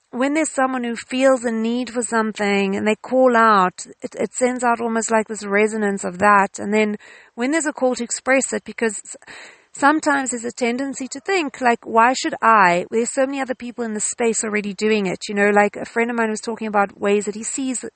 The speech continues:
the world and life, and he's been thinking of writing a book, but then he thinks so many other people have written books on, you know, how to live meaningfully. But the thing is, he has a particular tone and voice and style that nobody else has, and there are people who would relate so specifically to him.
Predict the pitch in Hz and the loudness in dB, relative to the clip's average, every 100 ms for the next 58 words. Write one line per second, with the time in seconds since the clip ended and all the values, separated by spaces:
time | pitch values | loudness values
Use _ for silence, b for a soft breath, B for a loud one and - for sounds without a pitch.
0 | - 247 269 254 247 220 226 233 240 214 | -12 -2 2 2 2 0 4 4 4 -4
1 | 208 220 214 214 208 202 196 220 311 277 | -12 -12 -10 -10 -4 -4 -4 -4 -2 -2
2 | - B B B B 233 240 233 262 240 | -4 B B B B -4 -2 -2 -6 -6
3 | - 247 220 214 220 302 311 262 233 226 | -4 -4 -2 -4 -4 -6 -4 -4 -4 -4
4 | 240 226 220 - - 226 214 208 - 208 | -6 -8 -6 -6 -6 -4 -2 -4 -8 -2
5 | 208 202 - 233 220 220 - 220 233 233 | -2 -2 -2 0 0 -2 -6 -4 -4 -2
6 | 294 294 - 247 240 233 B B B B | -4 -4 -6 -6 -6 -6 B B B B
7 | 311 330 359 349 320 - - 359 359 349 | -6 -4 0 0 -2 -4 -2 0 2 0
8 | 285 269 - 285 - 277 240 240 - _ | -2 -6 -8 -8 -4 0 0 -2 -10 _
9 | _ _ - 247 254 254 247 214 190 247 | _ _ -4 2 4 2 0 -4 0 2
10 | 247 240 - - 202 - 233 247 233 226 | 2 2 -4 -6 -6 -2 2 4 4 4
11 | 220 - b b b - 269 339 339 320 | 2 -2 b b b -8 -2 0 0 0
12 | 302 302 - 277 254 226 240 240 262 285 | 2 0 0 -2 0 0 -2 -6 -8 -10
13 | 302 294 285 262 262 285 277 240 - 294 | -8 -6 -6 -6 -2 0 0 -2 -4 -2
14 | 294 - - 285 269 262 - 240 226 254 | -2 -4 -8 -8 -8 -8 -6 -4 0 2
15 | 175 170 | 0 -4